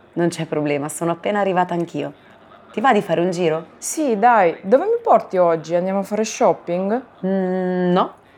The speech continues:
Speaker 1: Ho pensato di farti fare una cosa speciale. Ti porto a visitare un museo molto particolare. Una casa museo.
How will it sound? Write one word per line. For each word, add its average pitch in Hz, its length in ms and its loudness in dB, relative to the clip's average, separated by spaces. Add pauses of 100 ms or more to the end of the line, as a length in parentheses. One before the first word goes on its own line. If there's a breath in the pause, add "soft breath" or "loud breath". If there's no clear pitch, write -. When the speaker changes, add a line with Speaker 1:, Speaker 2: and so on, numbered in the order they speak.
(160 soft breath)
Speaker 1:
Ho 160 340 2
pensato 170 540 -2
di 226 100 -4
farti 170 320 -8
fare 143 220 -2
una 147 120 -4
cosa 214 220 -8
speciale. 139 540 -14 (300)
Ti - 120 -10
porto 208 300 2
a - 20 0
visitare 180 420 -2
un 170 220 2
museo 185 520 0
molto 208 420 -4
particolare. 180 760 -6 (280)
Una 160 200 -2
casa - 260 -4
museo. 151 420 -4